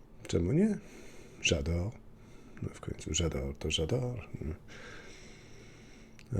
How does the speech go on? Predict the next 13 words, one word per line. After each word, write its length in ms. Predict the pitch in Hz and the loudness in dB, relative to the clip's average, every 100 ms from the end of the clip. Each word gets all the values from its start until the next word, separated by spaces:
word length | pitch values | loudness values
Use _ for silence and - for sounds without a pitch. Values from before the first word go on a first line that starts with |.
| 90 | 2
Okej. 580 | 95 - 160 247 190 - - - - - - - - - - - | 2 6 8 10 8 4 -4 -14 -12 -6 -2 -2 -2 -6 -2 6
Nieźle. 380 | 90 80 - - - - - - - - - - - - - - | 8 8 4 -2 -8 -14 -14 -12 -12 -12 -12 -10 -10 -8 -10 6
Nieźle, 500 | 104 101 92 - - - - - - | 12 12 12 8 2 2 2 2 6
nieźle, 540 | 90 92 113 - 107 | 8 10 10 8 10
nieźle, 380 | 104 95 - 87 | 12 10 8 6
nieźle. 480 | 90 87 85 - 71 | 6 6 4 2 2
Shalimar. 800 | - - 92 90 78 71 64 64 - - - - - - - - - - - | 2 4 2 4 2 0 -2 -4 -8 -14 -16 -16 -18 -16 -14 -14 -14 -16 4
Uuu, 800 | 147 160 170 165 160 147 143 131 | 12 12 12 12 10 8 6 4
Shalimar, 560 | - - 98 104 98 98 | 4 6 8 8 8 6
wiecie, 260 | 101 - | 6 6
co 140 | 104 98 | 6 6
mi 120 | 95 | 6
przypomina? 580 | - - 85 87 92 | 4 4 6 8 8